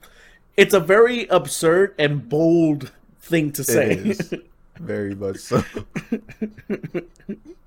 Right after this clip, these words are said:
Speaker 1: Yeah, uh, but, but yeah, um, other than Guilty Gear, uh, I was playing a little bit of Apex Legends, and man, dude, I, I fucking love that new update. It's, it's so much fun. It's so good.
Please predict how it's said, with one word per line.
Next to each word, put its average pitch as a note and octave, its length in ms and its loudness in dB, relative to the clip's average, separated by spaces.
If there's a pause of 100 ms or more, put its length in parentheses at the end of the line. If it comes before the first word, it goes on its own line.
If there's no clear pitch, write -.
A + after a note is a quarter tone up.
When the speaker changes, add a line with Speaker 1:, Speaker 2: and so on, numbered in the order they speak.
(560)
Speaker 1:
Yeah, D#3 160 2
uh, E3+ 180 2
but, E3+ 540 0
but G3 140 4
yeah, E3+ 180 8
um, E3+ 380 6 (300)
other C#4+ 160 6
than F#4 160 0
Guilty G3 320 2
Gear, C#3+ 460 2
uh, C#3 360 2 (140)
I D3+ 60 2
was E3 120 4
playing G3 200 2
a - 20 2
little F3 140 2
bit F3+ 100 2
of E3 100 0
Apex D3+ 300 0
Legends, C#3 320 -4
and B2+ 160 -6
man, D3 500 2 (720)
dude, D#3+ 220 0
I, D3 300 4 (180)
I B2 80 -4
fucking D3+ 380 -4
love D3+ 180 2
that D3+ 140 2
new C#3+ 120 -2
update. C#3 300 -2
It's, A#2 220 -8
it's - 220 -8
so D3 240 2
much D#3 220 -2
fun. D3 240 0
It's B2 180 -8
so C#3 180 -2
good. C3+ 360 -2